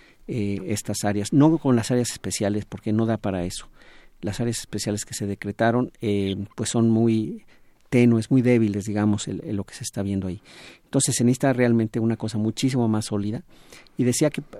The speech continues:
hay cosas como paradójicas, porque cada vez que se deprecia más el tipo de cambio, se está volviendo más competitiva la exportación mexicana, ¿no? Entonces,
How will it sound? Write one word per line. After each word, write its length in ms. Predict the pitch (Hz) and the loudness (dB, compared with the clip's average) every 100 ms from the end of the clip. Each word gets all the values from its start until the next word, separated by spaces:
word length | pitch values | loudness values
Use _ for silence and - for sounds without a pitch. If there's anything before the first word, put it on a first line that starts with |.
| - | -2
hay 160 | 123 | -2
cosas 280 | - 127 131 | 0 -4 -2
como 200 | - 104 | -2 -2
paradójicas, 720 | 104 98 104 117 - - 113 | 0 0 0 -2 -8 -10 -10
porque 320 | - 107 - 113 | -6 -8 -8 -4
cada 180 | 139 | 0
vez 140 | 151 147 | 2 0
que 100 | 135 | -2
se 80 | 110 | -2
deprecia 380 | 104 117 - | -2 -4 0
más 180 | 113 110 | 0 -2
el 100 | 104 | -6
tipo 260 | - - 110 | -10 -6 -4
de 80 | 101 | -4
cambio, 340 | 98 98 104 _ _ _ _ _ _ _ _ _ _ - | -4 -4 -6 _ _ _ _ _ _ _ _ _ _ -10
se 120 | 120 | -8
está 160 | - | 0
volviendo 300 | 127 123 123 | 2 4 6
más 160 | 123 117 | 4 2
competitiva 680 | 107 104 - 101 113 113 113 - - - - | -2 -4 -8 -4 0 0 -4 -12 -20 -20 -12
la 60 | 104 | -12
exportación 500 | - 113 - - 110 | -8 -8 -6 -2 0
mexicana, 500 | 107 - 117 107 87 | -2 -6 -2 -2 -2
¿no? 100 | - _ - - - | -8 _ -20 -20 -10
Entonces, 540 | - - 135 143 - | -2 2 2 0 -2